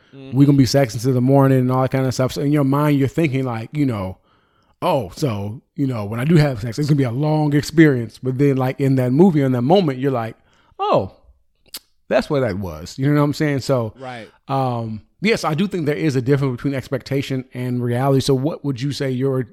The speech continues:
Speaker 2: you know, the difference you saw based off of your expectations and then what the reality is?
Speaker 1: Um, I think the differences was, like,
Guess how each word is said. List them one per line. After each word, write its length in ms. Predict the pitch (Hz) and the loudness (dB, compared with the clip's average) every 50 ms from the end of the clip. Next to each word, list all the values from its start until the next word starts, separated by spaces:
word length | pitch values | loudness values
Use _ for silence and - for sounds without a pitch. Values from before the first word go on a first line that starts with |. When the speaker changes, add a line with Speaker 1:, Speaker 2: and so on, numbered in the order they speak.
| 214 175 | -12 -12
Speaker 2:
you 120 | 147 135 | -10 -8
know, 260 | 127 107 107 110 - - _ _ _ _ _ _ _ _ _ _ _ _ - | -8 -8 -10 -12 -14 -18 _ _ _ _ _ _ _ _ _ _ _ _ -10
the 80 | 127 123 | -4 0
difference 380 | 151 151 135 143 139 127 104 | 2 2 2 2 0 -2 -2
you 260 | 120 131 117 127 147 | -4 -4 -4 -2 -4
saw 320 | 139 - 135 123 117 113 113 | -2 -2 -2 -2 -2 -2 -2
based 240 | 117 131 127 117 - | -2 -2 -2 0 0
off 120 | 127 107 | 0 0
of 40 | 120 | 0
your 100 | 135 131 | 0 -2
expectations 720 | 123 - - 127 - - 131 131 123 - 120 120 107 - - | -2 -4 -8 -8 -6 -4 -4 -4 -4 -6 -8 -8 -10 -10 -10
and 140 | 123 120 113 | -10 -8 -6
then 80 | 113 | -6
what 160 | 113 120 113 95 | -6 -8 -8 -10
the 100 | 98 98 | -12 -12
reality 500 | 104 110 98 98 95 90 90 85 87 98 | -10 -10 -8 -8 -8 -10 -10 -12 -12 -12
is? 280 | 95 80 - - - - _ _ _ _ _ _ _ _ _ _ _ - | -14 -14 -16 -20 -20 -20 _ _ _ _ _ _ _ _ _ _ _ -10
Speaker 1:
Um, 640 | 202 240 262 269 277 277 277 285 277 277 247 226 - _ - | -10 -8 -8 -8 -10 -10 -12 -12 -12 -14 -16 -16 -20 _ -16
I 140 | 156 175 208 | -14 -14 -14
think 600 | - _ - 240 320 359 339 262 - - - _ _ _ _ _ 139 | -14 _ -12 -10 -10 -10 -10 -12 -16 -20 -20 _ _ _ _ _ _
the 140 | - 160 147 | -14 -14 -14
differences 1120 | 120 110 - 135 151 208 208 - 175 165 151 135 - - 147 143 135 127 131 127 117 127 | -16 _ -16 -14 -14 -14 -14 -16 -16 -16 -16 -18 -18 -16 -14 -12 -12 -12 -14 -14 -16 -18
was, 840 | 123 123 127 123 120 117 117 117 120 117 117 113 113 113 107 _ _ _ _ _ _ _ _ _ _ - | -18 -18 -16 -16 -16 -18 -18 -20 -20 -20 -20 -20 -20 -20 -20 _ _ _ _ _ _ _ _ _ _ -18
like, 460 | 131 139 143 139 131 123 123 _ - | -14 -12 -10 -10 -10 -12 -14 _ -20